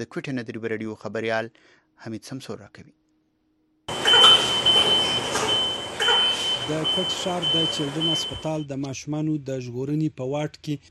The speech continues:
Speaker 2: شپاړس وینټیلیټر پراته دي چې یو وخت هم دا خالي نه لیدل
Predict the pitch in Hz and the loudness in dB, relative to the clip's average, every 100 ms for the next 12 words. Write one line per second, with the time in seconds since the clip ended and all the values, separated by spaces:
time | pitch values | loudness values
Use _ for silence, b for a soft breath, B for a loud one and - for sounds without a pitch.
0 | - - - 143 147 151 - 135 131 131 | -14 -10 -4 -4 -4 -6 -8 -8 -6 -6
1 | 131 127 151 - 135 131 143 131 139 - | -6 -4 -4 -4 -6 -6 -8 -4 -4 -6
2 | _ - - 139 156 151 139 - - 151 | _ -8 0 2 4 2 -2 -8 -6 -2
3 | 151 131 131 - 131 135 143 147 127 139 | -2 -2 -4 -4 -4 0 0 0 0 -2